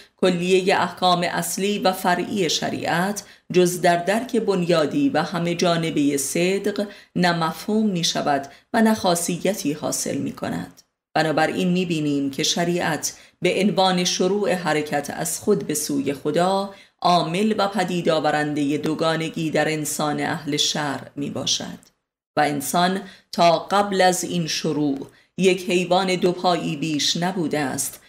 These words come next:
که غرق در خود و نسبت به خودش کور و غافل بوده است و اصلاً از وجود خود باخبر نبوده است و یک حیات جانوری را می‌گذرانیده است.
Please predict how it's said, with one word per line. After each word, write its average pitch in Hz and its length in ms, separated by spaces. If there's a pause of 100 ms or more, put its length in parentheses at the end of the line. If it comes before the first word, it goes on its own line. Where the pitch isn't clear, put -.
(180)
که 190 80
غرق 190 440
در 165 180
خود 196 640
و 175 80
نسبت 165 520
به 160 100
خودش 160 540 (200)
کور 196 280
و 165 80
غافل - 460
بوده - 300
است - 480 (220)
و - 40
اصلاً 180 560 (280)
از 175 380
وجود 185 380
خود 160 340
باخبر 156 520
نبوده 160 480
است - 400 (240)
و 175 100
یک 185 380
حیات 208 420
جانوری 160 680
را 151 180
می‌گذرانیده 143 920
است. - 500